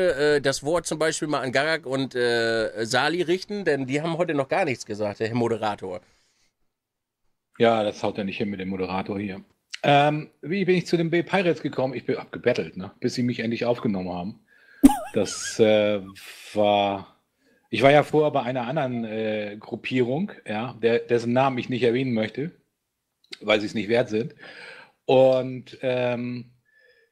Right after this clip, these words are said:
Speaker 2: ja, und ich hab mich dann umentschieden. Und, äh, ja, und dann hab ich einfach gesehen, da ist eine coole Streamergruppe.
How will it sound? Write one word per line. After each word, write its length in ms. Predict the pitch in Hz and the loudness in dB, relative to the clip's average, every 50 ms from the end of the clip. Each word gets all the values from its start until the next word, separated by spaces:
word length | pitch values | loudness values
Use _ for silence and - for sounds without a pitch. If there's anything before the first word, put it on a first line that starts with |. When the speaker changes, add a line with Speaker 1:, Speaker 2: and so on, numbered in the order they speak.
| _ _ | _ _
Speaker 2:
ja, 300 | 135 156 160 135 120 110 | 6 6 6 6 4 -2
und 260 | - 117 120 117 - | -6 -10 -10 -10 -12
ich 140 | 147 - 160 | -8 -8 -6
hab 80 | 143 | -6
mich 120 | 143 151 - | -6 -4 -4
dann 140 | 156 139 139 | -4 -4 -2
umentschieden. 640 | 175 170 156 131 - - - 123 110 110 107 101 95 - - _ _ _ _ _ _ _ | -4 -6 -6 -6 -6 -8 -8 -8 -8 -8 -10 -10 -12 -16 -20 _ _ _ _ _ _ _
Und, 600 | _ - 117 117 117 117 117 110 - - - - | _ -4 -2 -2 -2 -4 -6 -10 -12 -18 -8 -4
äh, 440 | 117 113 113 110 110 110 107 107 110 - _ _ - _ _ _ _ _ _ _ _ _ _ _ _ - - _ _ _ _ _ _ | -2 -2 -2 -2 -4 -4 -6 -8 -10 -12 _ _ -20 _ _ _ _ _ _ _ _ _ _ _ _ -20 -20 _ _ _ _ _ _
ja, 180 | 180 170 135 | 2 2 2
und 80 | 104 101 | 2 2
dann 120 | 110 107 | 0 -2
hab 100 | 117 110 | -2 -4
ich 160 | 117 120 110 107 | -4 -6 -4 -2
einfach 720 | 107 113 110 - 123 120 127 - - - - - - _ _ - | -2 -2 0 0 0 0 0 -2 -8 -14 -16 -16 -18 _ _ 0
gesehen, 460 | - 120 117 143 131 120 110 120 123 | 0 4 6 6 4 4 2 0 -2
da 80 | 131 | -2
ist 240 | 127 120 120 120 - | 0 0 -2 -2 -4
eine 80 | 120 113 | -6 -6
coole 340 | - - 135 127 110 110 104 | -6 -6 -6 -4 -4 -4 -6
Streamergruppe. 800 | - - - 170 160 123 107 98 101 98 - 113 143 196 196 - | -6 -8 -8 -4 -4 -4 -4 -4 -6 -4 -4 -4 -4 -4 -8 -12